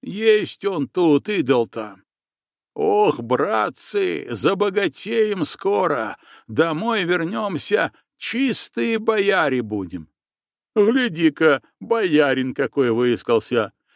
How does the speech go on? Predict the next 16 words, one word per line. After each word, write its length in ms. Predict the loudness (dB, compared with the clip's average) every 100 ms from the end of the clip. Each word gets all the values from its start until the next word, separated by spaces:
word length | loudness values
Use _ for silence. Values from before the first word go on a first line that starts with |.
| -16
с 140 | -6
немытым-то 800 | 0 2 4 4 2 -4 0 0
рылом 500 | 0 2 4 4 2 _ -4
да 220 | 2 2
в 80 | 0
калашный 720 | -4 0 0 -2 -4 -8 -6
ряд. 420 | -6 -8 _ _ _ _ _ _ _ _ _ _ _ _ _ _ _ -4
Один 400 | -2 0 0 0
Маюни 580 | 0 0 4 6 6 4
не 120 | 2
купался, 720 | 0 0 0 0 -6 -16 -20 _ -6
не 160 | 0 0
хотел 540 | 0 -2 0 2 2 0
обижать 640 | -4 -4 0 0 0 -4
духов 520 | -10 -6 -4 -4 -6
воды. 360 | -6 -6 -8 -18